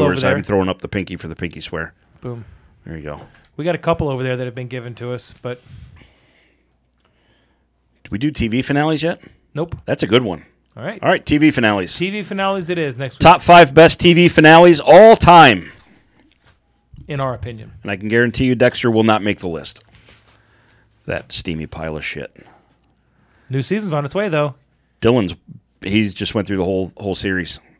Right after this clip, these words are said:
Speaker 2: Against my wishes and my suggestions, he watched the entire series. He goes, "No," but he goes, "I think I should see everything and know everything." I'm like, "Okay, I mean,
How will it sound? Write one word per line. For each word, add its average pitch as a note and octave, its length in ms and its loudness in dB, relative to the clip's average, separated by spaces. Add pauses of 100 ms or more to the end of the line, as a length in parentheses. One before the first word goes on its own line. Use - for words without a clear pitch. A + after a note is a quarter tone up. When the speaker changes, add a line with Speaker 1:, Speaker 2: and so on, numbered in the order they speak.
(160)
Speaker 2:
Against B2+ 520 2
my A#2+ 380 2 (800)
wishes A2 640 0
and G#2 160 -4
my G2+ 120 -2
suggestions, F#2 760 -2 (220)
he A2 120 -6
watched G#2+ 300 -2
the G#2 120 -8
entire F#2+ 540 -6 (300)
series. G#2 360 -6
He - 20 -12
goes, A2+ 180 -10
"No," D#3 220 2
but C#3+ 200 0 (380)
he B2 140 -8
goes, B2+ 200 2
"I B2 100 0
think E3+ 220 0
I E3 60 6
should B2+ 320 0
see - 400 0
everything A#2+ 320 2
and A2 100 -2
know A2+ 180 2
everything." G#2+ 220 -4
I'm G2+ 120 -10
like, A2+ 160 -10
"Okay, A2 360 -4
I G#2 40 -4
mean, G2 240 -8